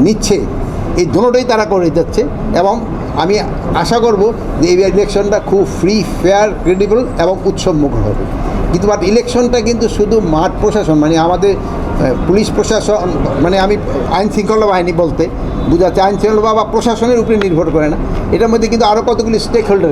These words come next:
একটা ইলেকশন কমিশন রয়ে গেছে, আর রয়ে গেছে হলো বিভিন্ন পার্টিগুলি, আর সবচেয়ে হলো সর্বোপরি হলো জনগণ।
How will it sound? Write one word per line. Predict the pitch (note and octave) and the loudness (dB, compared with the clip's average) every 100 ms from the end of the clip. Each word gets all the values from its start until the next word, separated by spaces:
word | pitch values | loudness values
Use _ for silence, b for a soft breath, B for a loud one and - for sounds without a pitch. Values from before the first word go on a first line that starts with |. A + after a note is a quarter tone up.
| D3 | 0
একটা | D3 G3+ | 2 2
ইলেকশন | G#3+ G#3+ A3 G#3+ | 2 0 0 2
কমিশন | A3 - G3+ G3+ | 0 0 2 4
রয়ে | G3 | 4
গেছে, | F#3 - - - - - - - - D#3 | 2 -2 -4 -4 -4 -4 -2 -2 0 2
আর | F#3+ F#3+ | 2 4
রয়ে | G#3 G3 | 4 2
গেছে | G3+ | 0
হলো | G3+ D#3 | 0 0
বিভিন্ন | F3+ G3 F3+ - | 0 0 0 0
পার্টিগুলি, | D#3+ D3 B2+ G#2 - - - - - - - - | 0 0 -2 -2 -4 -4 -4 -4 -2 -4 -2 0
আর | - - - | -2 -2 -2
সবচেয়ে | C4 C4+ D#4 B3+ | -2 -2 0 2
হলো | B3 - | 2 0
সর্বোপরি | G3+ A3+ G3 G3+ | 0 0 2 2
হলো | F#3 D#3 | 2 2
জনগণ। | E3 D3 A2 | 2 0 -2